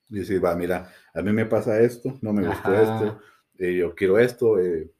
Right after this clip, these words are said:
Speaker 1: etcétera", ¿va? El otro viene y dice, "Ah, bueno, eh, mm, lo analizo y, y, eh, si es correcto, no es correcto,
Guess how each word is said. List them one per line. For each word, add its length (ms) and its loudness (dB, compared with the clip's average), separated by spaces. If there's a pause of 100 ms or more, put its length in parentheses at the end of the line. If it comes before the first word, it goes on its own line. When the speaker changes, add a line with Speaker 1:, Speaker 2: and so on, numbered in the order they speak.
(200)
Speaker 1:
etcétera", 440 -4
¿va? 160 -16 (140)
El 100 0
otro 240 2
viene 240 2
y 60 2
dice, 320 -4 (320)
"Ah, 100 0
bueno, 440 2
eh, 360 -6 (840)
mm, 400 -4
lo 140 4
analizo 580 0
y, 140 -6 (100)
y, 260 -8 (280)
eh, 40 -6
si 200 -2
es 120 0
correcto, 500 2
no 180 2
es 80 -4
correcto, 680 0